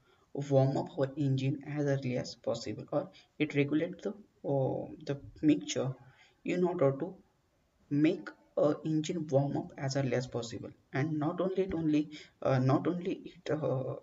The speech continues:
helps to warm up or regulate the mixture of the, mm, uh, air fuel at the time of, uh, cold starting, even though it used to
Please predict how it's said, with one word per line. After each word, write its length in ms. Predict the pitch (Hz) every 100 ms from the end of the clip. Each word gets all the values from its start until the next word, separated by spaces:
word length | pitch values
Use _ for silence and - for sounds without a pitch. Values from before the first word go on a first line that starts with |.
| -
helps 340 | 135 151 180 -
to 100 | 175
warm 420 | 151 139 131 139
up 160 | 175 - - - - _ -
or 160 | 143 139
regulate 420 | 147 135 240 -
the 60 |
mixture 440 | 165 131 - 165 156
of 160 | 156 -
the, 180 | 151 151 - -
mm, 380 | - - - -
uh, 380 | - - 117 135 - - - - - - -
air 180 | 156 151
fuel 440 | 151 - 143 - - - - _
at 160 | - 143
the 80 | -
time 300 | 139 147 151
of, 280 | 165 - -
uh, 400 | 135 127 117 131 143 - -
cold 200 | 151 151
starting, 460 | - 120 139 180 -
even 320 | 156 165 180
though 180 | 151 - _ - - - -
it 280 | 151 - -
used 560 | 160 170 170 170 - - -
to 360 | 185 196 -